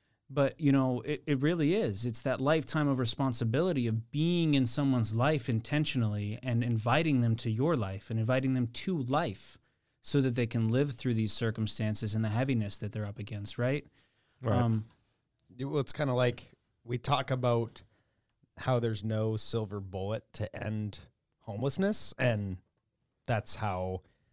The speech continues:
Speaker 3: you know, a lot of, like you said, Kurt, a lot of service providers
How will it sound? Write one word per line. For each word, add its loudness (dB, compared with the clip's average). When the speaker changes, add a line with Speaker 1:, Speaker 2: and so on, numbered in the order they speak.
Speaker 3:
you -6
know, 0
a 0
lot 0
of, -8
like -2
you -6
said, -4
Kurt, -6
a -10
lot -6
of -8
service -4
providers -4